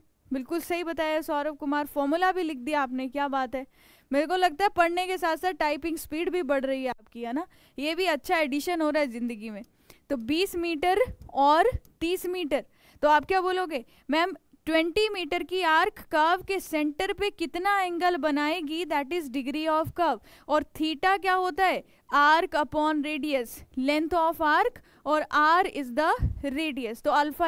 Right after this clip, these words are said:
is equals to L by R। Similarly, तीस मीटर की कॉर्ड सेंटर पे कितना एंगल बनाएगी, that is degree of curve। तो degree of curve के लिए मैं क्या कह सकती हूँ? Degree of curve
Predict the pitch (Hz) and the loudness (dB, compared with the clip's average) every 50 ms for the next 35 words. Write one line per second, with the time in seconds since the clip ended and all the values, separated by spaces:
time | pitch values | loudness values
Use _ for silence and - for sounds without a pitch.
0 | 320 320 269 311 302 269 311 311 - - 359 359 349 311 285 285 254 285 285 277 | 0 0 -2 -6 -6 -4 -6 -6 -6 -6 -4 -2 -2 -2 -2 -2 0 0 0 2
1 | 277 262 254 214 226 - _ _ _ _ - - - - 320 330 359 403 359 359 | 2 0 -2 -2 -6 -12 _ _ _ _ -20 -20 -10 -6 -4 -4 -2 0 4 4
2 | 339 320 285 302 330 349 392 453 - - - _ _ - 320 330 359 427 494 - | 4 4 2 0 -2 -2 -4 -4 -8 -12 -20 _ _ -4 -2 -2 0 0 -2 -2
3 | 381 330 320 302 277 311 320 311 285 285 320 302 277 - 294 285 277 294 320 359 | -4 -4 -2 -2 -2 -2 -2 -2 -4 -4 -8 -10 -6 -4 -2 0 0 0 0 -2
4 | 403 - - 294 269 277 - 311 285 277 330 330 277 285 285 - 311 359 381 370 | -4 -4 -4 -4 -4 -2 -4 -4 -6 -6 -6 -8 -8 -8 -8 -6 -4 -2 -2 0
5 | 339 320 302 320 311 277 302 277 277 269 277 277 285 359 277 277 254 254 - 330 | 0 -2 -2 -2 -2 -2 -2 -2 -2 -2 -4 -4 -4 -4 -4 -4 -4 -4 -6 -8
6 | 311 269 208 240 247 196 233 240 240 247 254 262 262 269 269 - - - 359 320 | -8 -8 -8 -10 -8 -8 -8 -8 -6 -4 -2 0 0 0 -2 -2 0 2 2 2
7 | 247 202 - - _ _ _ _ _ - - _ _ - 302 294 240 220 294 285 | 2 0 -6 -16 _ _ _ _ _ -20 -20 _ _ -4 -2 -2 -2 -2 -4 -4
8 | 226 294 330 403 427 427 392 370 381 392 - - - - 302 294 311 339 339 - | -4 -2 0 2 2 4 4 6 4 4 2 0 -2 0 2 4 4 2 0 -2
9 | - 320 294 285 285 294 285 285 285 285 269 302 262 269 277 - 349 339 311 359 | -4 -4 -4 -2 -2 -2 0 0 -2 -2 -2 -2 -4 -4 -2 -2 -4 -4 -4 -6
10 | 339 - _ 349 370 381 403 453 453 - - - - - - - - 247 269 233 | -10 -8 _ -4 -4 -2 -2 -4 -4 -6 -10 -14 -16 -18 -18 -12 -8 -6 -6 -4
11 | 294 311 339 339 320 311 320 - - - 294 285 302 381 440 | -2 -2 0 2 2 0 0 -2 -2 -2 0 2 2 2 0